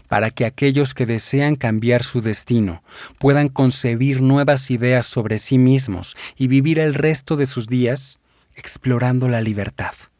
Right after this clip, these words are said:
Esto es lo que estás haciendo. Ahora, la pregunta que hoy nos va a ayudar a ponernos a la altura de nuestro potencial es esta. ¿Cuál es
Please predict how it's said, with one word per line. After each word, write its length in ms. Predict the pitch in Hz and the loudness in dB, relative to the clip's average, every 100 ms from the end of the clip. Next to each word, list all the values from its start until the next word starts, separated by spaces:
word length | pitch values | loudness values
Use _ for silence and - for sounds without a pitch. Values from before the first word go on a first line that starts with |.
| _ _ _ _ _ _ _ _ _ _ _ _ _ _ - | _ _ _ _ _ _ _ _ _ _ _ _ _ _ -14
Esto 420 | - 131 - 131 120 | -2 -2 0 0 2
es 180 | 113 | 0
lo 120 | 117 104 | -2 -2
que 80 | 104 | -4
estás 260 | - 98 | -6 -6
haciendo. 560 | 101 - 90 85 85 - _ _ _ _ _ _ - - | -6 -6 -8 -8 -12 -20 _ _ _ _ _ _ -20 -16
Ahora, 460 | - 104 107 98 - _ _ _ _ _ _ - - | -6 -2 -2 -4 -8 _ _ _ _ _ _ -20 -10
la 200 | 120 98 | -4 -2
pregunta 520 | 107 104 117 131 139 | 0 0 2 2 2
que 180 | 135 117 | -2 0
hoy 180 | 107 107 | 2 2
nos 240 | 98 92 | -2 -4
va 120 | 104 107 | -4 -2
a 20 | |
ayudar 640 | 113 107 98 95 - - _ - - _ | -2 -2 -2 -4 -6 -18 _ -20 -20 _
a 120 | - | -10
ponernos 640 | - 104 113 123 127 127 - | -6 -2 2 2 2 0 0
a 140 | 123 107 | -2 0
la 120 | 104 | -2
altura 500 | 101 - 131 135 120 | -6 -2 2 4 2
de 140 | 101 | 0
nuestro 360 | 98 98 - 104 | -2 -4 -6 -6
potencial 720 | 98 - 95 92 110 139 165 _ _ _ _ _ _ _ - | -6 -6 -6 -4 -4 -4 -6 _ _ _ _ _ _ _ -8
es 240 | 123 - | -6 -6
esta. 400 | 95 - - - _ _ _ _ _ _ _ _ _ _ _ - _ _ | -10 -10 -16 -20 _ _ _ _ _ _ _ _ _ _ _ -20 _ _
¿Cuál 320 | 143 147 151 | 0 2 2
es 400 | 117 123 - | 0 -4 -12